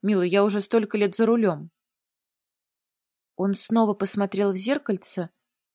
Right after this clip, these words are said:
и быстро отвел глаза. «За нами что, кто-то гонится?» Не выдержала Мила, оборачиваясь всем корпусом назад. Чтобы сделать это ловчее, она отстегнула ремень безопасности.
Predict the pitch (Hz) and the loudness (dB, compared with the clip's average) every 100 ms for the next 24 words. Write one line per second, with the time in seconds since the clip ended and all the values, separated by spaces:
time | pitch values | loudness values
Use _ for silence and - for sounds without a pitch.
0 | _ _ - 180 247 - 220 202 202 208 | _ _ -8 -4 -4 -2 0 0 0 -2
1 | 196 214 220 190 165 160 _ _ _ _ | 0 0 0 -2 -6 -6 _ _ _ _
2 | _ _ _ _ _ _ _ _ _ _ | _ _ _ _ _ _ _ _ _ _
3 | - 180 220 226 240 240 - - 208 - | -12 0 2 4 2 0 -2 -2 -2 -2
4 | 208 214 196 320 262 - - 170 - _ | -4 -4 0 0 0 -2 -10 -10 -14 _
5 | _ _ _ _ _ _ _ 202 214 214 | _ _ _ _ _ _ _ 0 2 2
6 | 196 220 180 208 208 214 277 277 185 - | 4 2 2 0 2 2 2 2 2 0
7 | _ _ - 208 220 240 247 220 214 - | _ _ -2 2 6 6 4 -2 -2 -2
8 | 233 233 226 233 226 - 226 220 233 214 | 0 0 2 0 0 -4 0 0 0 2
9 | 165 - _ _ _ _ _ _ - - | 0 -2 _ _ _ _ _ _ -14 -8
10 | - 196 220 208 226 233 - 233 226 226 | -2 0 0 4 4 4 0 -4 0 2
11 | 233 - 311 320 220 - _ _ _ - | 0 0 0 2 2 -2 _ _ _ -2
12 | 196 233 233 - 233 226 240 233 233 240 | 2 2 0 -2 0 2 2 2 2 2
13 | 226 233 262 262 190 165 165 160 - 165 | 0 0 0 2 0 0 -10 -14 -14 -18